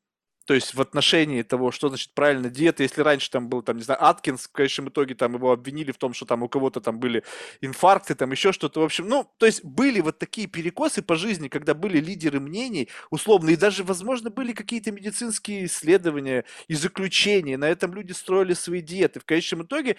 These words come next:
сейчас постепенно меняется. Вот вы щас, я так понимаю, что глубоко погружены в изучение, исследование всего, что связано с этим. Чувствуется, что есть как, какие-то вот моменты, которые,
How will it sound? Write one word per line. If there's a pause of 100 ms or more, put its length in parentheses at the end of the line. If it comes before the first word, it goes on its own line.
(160)
сейчас (160)
постепенно
меняется.
Вот
вы
щас, (300)
я
так
понимаю,
что
глубоко
погружены (260)
в
изучение,
исследование
всего,
что
связано
с
этим. (560)
Чувствуется,
что
есть
как, (160)
какие-то
вот
моменты,
которые,